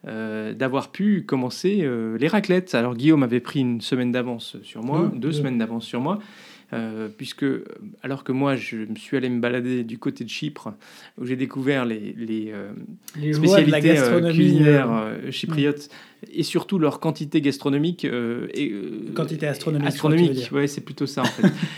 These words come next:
Speaker 1: Euh, voilà, vraiment, enfin, très, très bon. Euh,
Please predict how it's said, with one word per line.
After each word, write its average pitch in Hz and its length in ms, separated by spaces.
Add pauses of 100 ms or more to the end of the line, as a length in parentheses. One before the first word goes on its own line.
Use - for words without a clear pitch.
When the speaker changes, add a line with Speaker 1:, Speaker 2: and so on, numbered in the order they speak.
(220)
Speaker 1:
Euh, 123 680 (160)
voilà, 123 240
vraiment, 160 680
enfin, 117 380 (540)
très, - 120
très 151 140
bon. 156 300 (320)
Euh, 117 560